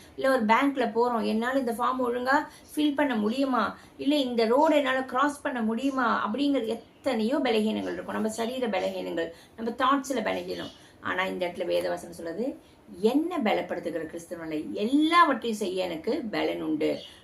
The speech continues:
அதாவது நம்மளால முடியாதுன்னு நம்ம நினைக்கிற காரியங்கள், மத்தவங்க சொல்ற காரியங்கள் எதுவா இருந்தாலும், நான் சொல்றது தேவனுக்குள்ளாக. அப்போ நம்ம சார்ந்து இருக்கறச்சே, நம்மளுக்கிட்டேந்து, நம்ம கிட்டேந்து வர ஒரு கான்ஃபிடென்ட் அதெல்லாம் இல்ல,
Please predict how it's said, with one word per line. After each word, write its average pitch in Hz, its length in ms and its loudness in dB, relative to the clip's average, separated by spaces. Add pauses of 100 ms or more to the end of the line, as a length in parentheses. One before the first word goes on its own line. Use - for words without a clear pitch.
அதாவது 151 480 -4
நம்மளால 175 440 -2
முடியாதுன்னு 185 720 -2
நம்ம 214 320 -2
நினைக்கிற 196 420 -2
காரியங்கள், 165 440 -4
மத்தவங்க 214 440 -6
சொல்ற 160 120 -6
காரியங்கள் 160 440 -6
எதுவா 170 180 -4
இருந்தாலும், 156 380 -4 (400)
நான் 165 200 -4
சொல்றது 165 340 -6
தேவனுக்குள்ளாக. 151 760 -2 (640)
அப்போ 175 320 -2
நம்ம 175 340 0
சார்ந்து 202 480 2
இருக்கறச்சே, 160 840 -2 (280)
நம்மளுக்கிட்டேந்து, 208 920 -2
நம்ம 240 260 0
கிட்டேந்து 277 380 0
வர 190 300 2
ஒரு 165 520 0
கான்ஃபிடென்ட் 190 420 -4
அதெல்லாம் 160 340 -2
இல்ல, 160 420 -2